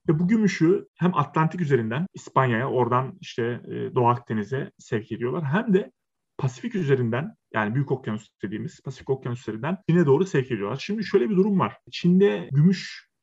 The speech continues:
dünyanın kalan kısmına göre daha değerli. Yani altın gümüş paritesi baktığımızda gümüşün altın karşısındaki değerinin Avrupa'dan ve Çin'in batısındaki diğer ülkelerden daha yüksek olduğunu görürüz. O yüzden dünyadaki bütün gümüş Çin'e doğru akıyor. Zaten Çin büyük bir nüfusa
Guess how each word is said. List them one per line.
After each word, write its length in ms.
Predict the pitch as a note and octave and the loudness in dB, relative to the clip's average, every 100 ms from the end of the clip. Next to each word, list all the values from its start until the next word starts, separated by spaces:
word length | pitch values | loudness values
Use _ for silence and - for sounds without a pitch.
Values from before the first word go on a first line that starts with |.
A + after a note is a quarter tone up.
| _ | _
dünyanın 300 | C#3 D3 D#3 | 0 0 0
kalan 300 | E3 D3+ D#3+ | -2 -2 -2
kısmına 340 | D#3+ - - C3 | -4 -8 -6 -4
göre 200 | D3 D#3+ | -2 0
daha 220 | B2 C3 | 2 2
değerli. 340 | A#2+ G#2 G2 | 0 -2 -6
Yani 180 | F#2 G2+ | -8 -6
altın 280 | G#2+ B2+ D3+ | -4 0 2
gümüş 260 | D3 E3 D#3+ | 4 2 -2
paritesi 560 | C3+ - A#2+ - B3 - _ _ - | -10 -8 -10 -6 -6 -6 _ _ -4
baktığımızda 840 | B2 D3 D3 D3 B2 A#2 F3 A#3+ _ | 2 2 2 -2 -2 -2 -6 -6 _
gümüşün 320 | C#3+ D3 C#3+ D#3+ | 0 0 0 -2
altın 300 | C#3+ C#3 E3+ | -2 -4 -2
karşısındaki 400 | C#3+ - C#3 C#3 | -4 -4 -8 0
değerinin 480 | C#3+ C3+ C#3 F#3 - _ _ - | 2 4 2 -2 -8 _ _ -4
Avrupa'dan 680 | C3 F3+ - B2 B2 E3 - | 0 0 0 -4 -2 -4 -2
ve 300 | A#2 A#2 - - | -2 -2 -8 -10
Çin'in 260 | - C#3+ | -2 0
batısındaki 440 | B2 - - C#3 C3 | 0 -2 -6 -6 -2
diğer 120 | D3 | 0
ülkelerden 460 | C#3 B2+ B2 F3+ | 0 -2 -2 -2
daha 160 | D#3 C#3+ | 0 0
yüksek 340 | C#3+ - C3 | 0 -2 -4
olduğunu 320 | B2+ A#2+ E3+ G3+ | -2 -2 0 2
görürüz. 260 | C#3 A#2 | 2 2
O 120 | B2 | 0
yüzden 300 | G3 E3+ F3+ - - | 0 0 -4 -6 -4
dünyadaki 480 | C3+ C3+ D#3+ E3+ E3 | -2 0 2 0 -2
bütün 200 | D#3+ F#3 | 0 2
gümüş 420 | D#3 A#2 - - - | 2 0 -2 -12 -8
Çin'e 260 | - F3+ | 4 6
doğru 200 | E3+ A2 | 6 4
akıyor. 260 | F#2+ - G2 | 0 -8 -6
Zaten 300 | B2 B2 C3 | -4 -4 -6
Çin 360 | - C#3+ B2+ | -4 -4 -2
büyük 180 | C3 C3+ | -2 0
bir 80 | C3 | -2
nüfusa 500 | B2 D3 - B2 E3 | -2 -4 -2 -4 -4